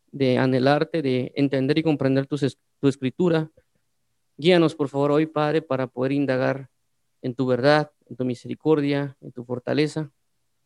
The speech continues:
Ayúdanos, por favor, para involucrarnos en ti y aprender de ti. Ayúdanos a quitar todo estorbo que pueda impedir,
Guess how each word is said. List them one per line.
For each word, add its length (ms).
Ayúdanos, 420
por 140
favor, 400
para 380
involucrarnos 640
en 120
ti 200
y 80
aprender 360
de 80
ti. 180
Ayúdanos 360
a 60
quitar 320
todo 120
estorbo 380
que 100
pueda 260
impedir, 600